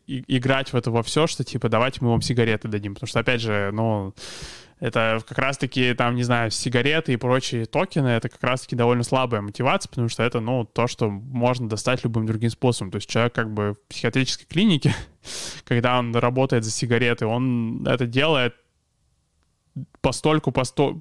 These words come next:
постольку, поскольку он не может достать эти сигареты другим способом. То есть как только у него появится способ достать их другим,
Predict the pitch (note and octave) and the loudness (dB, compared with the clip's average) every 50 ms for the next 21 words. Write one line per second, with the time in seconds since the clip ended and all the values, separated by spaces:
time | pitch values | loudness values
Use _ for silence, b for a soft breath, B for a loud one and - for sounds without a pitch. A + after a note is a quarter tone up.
0 | - G#2+ F2+ - C3 A#2+ - - F3 G3+ G3+ - - D#3 C#3 C3 B2+ A#2+ - - | -12 -10 -6 -4 -4 -2 0 2 2 2 2 2 4 4 6 6 4 4 2 0
1 | B2+ - - - D3 D3 D3+ - - C#3+ C3 C3 B2+ B2+ B2+ B2+ B2+ C3 C#3+ D3 | -4 -2 0 2 2 2 2 2 2 4 4 4 4 4 4 4 4 4 4 2
2 | C#3+ C3+ B2+ A#2+ B2 A#2+ - - C3+ C3 - - - - - C3+ B2+ B2 A#2+ C3+ | 2 -2 -2 -2 -2 -2 0 0 -2 -2 -2 -6 -10 -10 -4 0 2 2 4 2
3 | - _ - C3 B2 A#2+ B2 A#2+ A#2 - - C3+ B2 A2+ - - G#2 G2 - A2 | 0 _ -2 -2 0 2 2 2 0 0 0 0 0 0 0 -4 -8 -6 -4 -4
4 | G#2+ - - - - B2+ B2 - - A#2+ A#2+ A#2 - B2 B2 B2 B2 - - - | -6 -6 -6 -2 0 0 2 2 2 2 2 2 2 2 2 2 2 0 -2 -2
5 | - B2+ A#2+ - B2 A#2+ A#2 A2+ B2 A#2+ - B2+ A#2+ - - C3+ A#2+ A#2 A2 B2+ | 0 0 0 0 -2 -6 -6 -4 -4 -2 0 0 0 0 -2 -2 -2 -2 -2 0
6 | A#2+ B2 B2 | 0 0 -2